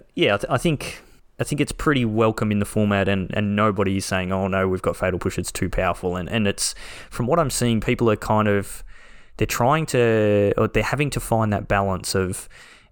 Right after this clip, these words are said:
how many Fatal Pushes do I play, how many Blood Chief's Thirst do I play, how many Eliminates. You've got decisions when it comes to what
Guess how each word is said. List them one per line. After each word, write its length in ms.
how 160
many 120
Fatal 300
Pushes 340
do 120
I 60
play, 500
how 220
many 160
Blood 280
Chief's 320
Thirst 300
do 80
I 40
play, 300
how 240
many 400
Eliminates. 1000
You've 300
got 320
decisions 880
when 180
it 80
comes 320
to 300
what 340